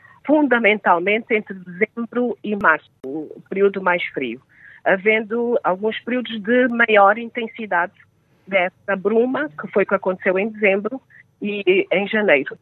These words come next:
E agora, neste momento, portanto, a semana passada também tivemos um episódio de bruma mais cerrada.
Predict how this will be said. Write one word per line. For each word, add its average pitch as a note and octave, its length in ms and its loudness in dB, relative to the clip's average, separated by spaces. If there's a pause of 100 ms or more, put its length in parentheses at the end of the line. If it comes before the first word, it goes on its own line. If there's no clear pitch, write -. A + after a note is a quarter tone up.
(340)
E A#3 160 -2
agora, F3 420 4
neste F#3 300 -6
momento, F#3+ 400 0
portanto, E3 560 -4 (320)
a E3+ 120 -4
semana F3 280 2
passada G#3 320 0
também G#3+ 160 -2
tivemos F#3+ 420 0
um F#3 60 2
episódio F3+ 640 -2 (140)
de F3 140 2
bruma E3+ 560 0 (280)
mais E3 360 0
cerrada. C3 500 -2